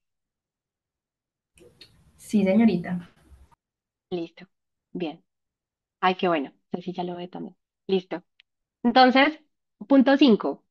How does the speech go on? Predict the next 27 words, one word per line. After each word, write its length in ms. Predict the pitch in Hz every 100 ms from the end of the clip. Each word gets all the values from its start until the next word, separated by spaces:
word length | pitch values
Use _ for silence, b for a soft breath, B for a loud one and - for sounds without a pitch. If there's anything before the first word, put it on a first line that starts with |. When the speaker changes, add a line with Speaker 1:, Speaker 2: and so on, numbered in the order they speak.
| -
Speaker 2:
Recuerdo 520 | 214 214 233 208 226
para 200 | 247 233
quienes, 400 | 226 196 180 180 - -
eh, 420 | 180 185 180 175 -
se 120 | 190
les 420 | 170 160 170 175 160 -
entrecortó 540 | 190 185 185 180 175
un 60 | 175
poquito 360 | 190 226 220 220
lo 80 |
del 140 | 202 190
punto 300 | 165 170 180
cinco. 560 | 208 196 190 160 - _ _ _ _ _ _ _ _ -
Un 140 | 247 247
lugar 220 | 247 240
de 80 | 247
injusticia. 680 | 208 - 202 185 143 - _ _ _ -
Un 160 | 208 214
lugar 220 | 220 214
donde 260 | 220 220
ustedes 360 | 208 - 170 180
plasmen 760 | - 190 190 202 214 240 262 _ -
la 160 | 202
injusticia 680 | 196 180 165 - 202 202 220
en 80 | 214
su 140 | 170
cuerpo. 560 | - 175 156 - 143